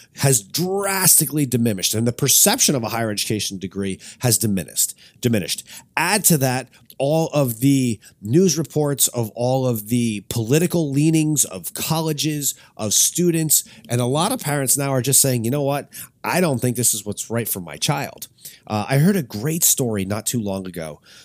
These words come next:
of, um, of a parent who has two kids, and one of their kids is a, um, uh, director of social media marketing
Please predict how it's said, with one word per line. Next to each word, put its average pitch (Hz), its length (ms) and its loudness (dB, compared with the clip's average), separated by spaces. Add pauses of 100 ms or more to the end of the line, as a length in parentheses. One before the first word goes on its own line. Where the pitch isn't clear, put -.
(220)
of, 98 420 -2
um, 85 460 -6 (800)
of 98 340 0
a 101 60 -8
parent 139 420 0
who 117 180 0
has 95 240 -2
two 160 160 0
kids, - 420 -4 (460)
and 104 640 0 (360)
one 107 360 0
of 160 120 0
their 147 160 -2
kids 113 500 0
is 107 400 -2
a, 98 420 -2
um, 85 580 -10 (440)
uh, 65 400 -14 (280)
director 135 720 -2
of 110 280 -4
social 131 300 -2
media 120 280 0
marketing 90 640 -8